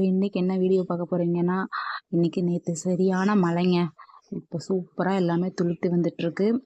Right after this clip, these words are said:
சரி, கொத்தமல்லி விதை ரொம்ப நாள் ஆச்சு போடணும் போடணும்னு நினைச்சேன். சரி, இன்னைக்கு அது கரெக்டான டைம், அதனால போட்டாச்சு. கொஞ்சம் எம் சாண்ட் கொஞ்சம் மிக்ஸ் பண்ணி அதுல போட்டோம்னா ஈஸியா வந்து க்ரோ ஆகுங்க. அதுக்காகத்தான் கொஞ்சமா போட்டிருக்கேன்.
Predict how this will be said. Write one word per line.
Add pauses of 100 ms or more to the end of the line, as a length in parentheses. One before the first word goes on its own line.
(160)
சரி,
கொத்தமல்லி
விதை
ரொம்ப
நாள்
ஆச்சு
போடணும்
போடணும்னு
நினைச்சேன். (320)
சரி,
இன்னைக்கு
அது
கரெக்டான
டைம்,
அதனால (120)
போட்டாச்சு.
கொஞ்சம்
எம்
சாண்ட்
கொஞ்சம்
மிக்ஸ்
பண்ணி (460)
அதுல
போட்டோம்னா (120)
ஈஸியா
வந்து
க்ரோ
ஆகுங்க. (380)
அதுக்காகத்தான்
கொஞ்சமா
போட்டிருக்கேன்.